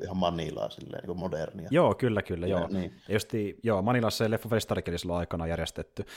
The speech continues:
Speaker 2: Ja tuota, mut joo, siis, ähm, ja niin kuin sä sanoitkin, niin tuossa leffasta jää kyllä mieleen nää tarinan käänteet ja jännät sivuhahmot, kuten vaikka se Koukku-, Koukkuboy ja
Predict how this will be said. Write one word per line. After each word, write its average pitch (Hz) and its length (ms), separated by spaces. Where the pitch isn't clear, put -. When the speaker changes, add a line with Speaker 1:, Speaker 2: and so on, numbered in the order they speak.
Speaker 2:
Ja 87 80
tuota, 92 500
mut 120 160
joo, 160 160
siis, 120 200
ähm, 113 400
ja 117 60
niin 120 80
kuin 117 80
sä - 40
sanoitkin, 120 320
niin 101 40
tuossa 107 180
leffasta 117 300
jää 113 100
kyllä 110 160
mieleen 101 420
nää 92 260
tarinan 104 320
käänteet 104 320
ja 104 60
jännät 104 260
sivuhahmot, 98 520
kuten 95 220
vaikka 95 240
se 98 100
Koukku-, 98 520
Koukkuboy 98 540
ja 95 180